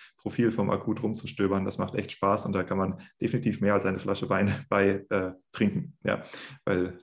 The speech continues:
man kann viel, viel, viel Zeit mit der Musik von Akut und seinem Label verbringen.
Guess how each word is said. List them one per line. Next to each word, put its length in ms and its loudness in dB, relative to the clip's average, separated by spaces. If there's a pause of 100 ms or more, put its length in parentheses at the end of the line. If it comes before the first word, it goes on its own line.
man 180 -4
kann 200 -4
viel, 240 0
viel, 140 -4
viel 200 -4
Zeit 380 -4
mit 120 -6
der 80 -2
Musik 300 -4
von 160 -6
Akut 300 -6
und 80 -6
seinem 220 -6
Label 300 -4
verbringen. 540 -10